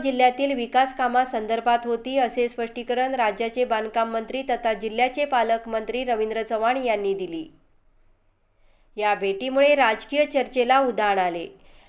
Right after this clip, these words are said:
मात्र नामदार रवींद्र चव्हाण यांनी या भेटीसंदर्भात स्पष्टीकरण दिले आहे. केंद्रीय मंत्री नारायणराव राणे यांना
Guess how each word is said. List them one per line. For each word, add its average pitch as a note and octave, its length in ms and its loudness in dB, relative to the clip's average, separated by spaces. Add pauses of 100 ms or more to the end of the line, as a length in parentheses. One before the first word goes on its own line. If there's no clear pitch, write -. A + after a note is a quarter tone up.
(120)
मात्र C#4 360 6
नामदार C4+ 440 4
रवींद्र B3+ 360 2
चव्हाण B3+ 380 4
यांनी A#3+ 300 2
या A#3 180 4
भेटीसंदर्भात A#3+ 840 2
स्पष्टीकरण B3 760 -4
दिले G3 260 -2
आहे. F3+ 320 -2 (600)
केंद्रीय A3 360 -2
मंत्री B3 360 -4
नारायणराव A3+ 640 -2
राणे G#3+ 320 0 (120)
यांना A3 440 0